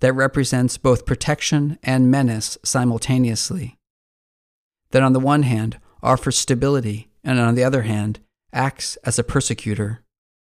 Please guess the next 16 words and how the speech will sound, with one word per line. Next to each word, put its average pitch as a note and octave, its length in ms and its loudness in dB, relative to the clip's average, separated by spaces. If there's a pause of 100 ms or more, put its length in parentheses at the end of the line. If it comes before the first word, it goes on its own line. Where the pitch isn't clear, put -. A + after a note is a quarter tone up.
(1200)
As D#3 360 0
in C#3 140 0
other C#3 220 2
domains, A2+ 640 0 (220)
change C#3+ 420 2
is C3 140 -4
only C#3+ 220 4
possible A#2+ 600 0
through G#2+ 240 -8
understanding, A2 800 -4 (920)
through C#3 120 0
the C3 120 2
gradual C3+ 600 0
emergence B2 540 2
of A2+ 120 -4
ideas, A2 800 -2